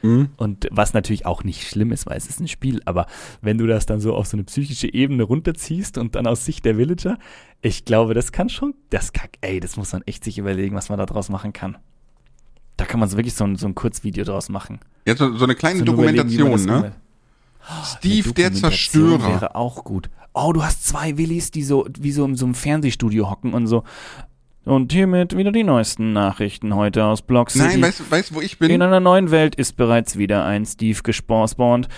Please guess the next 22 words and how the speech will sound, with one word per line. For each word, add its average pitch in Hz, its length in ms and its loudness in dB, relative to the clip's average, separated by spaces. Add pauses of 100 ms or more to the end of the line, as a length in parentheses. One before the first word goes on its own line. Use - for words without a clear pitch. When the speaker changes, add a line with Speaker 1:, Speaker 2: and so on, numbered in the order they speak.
(180)
Speaker 2:
und 170 220 0
ratet 139 320 4
mal, 131 180 4
was 110 160 2
er 95 80 0
als 92 160 -2
allererstes 101 600 0
getan 135 380 2
hat. 127 260 0 (520)
Speaker 1:
Ja, 131 80 6
du, 143 180 -2
du 147 140 -4
bist, 175 180 0
Speaker 2:
Und 127 160 0
dann 123 120 6
irgendwann 135 180 2
Speaker 1:
du 139 60 2
bist 160 140 0
so 139 60 -2
bei 143 100 4
Nachrichten, 135 320 4
Speaker 2:
Schreckensbilder. 139 580 2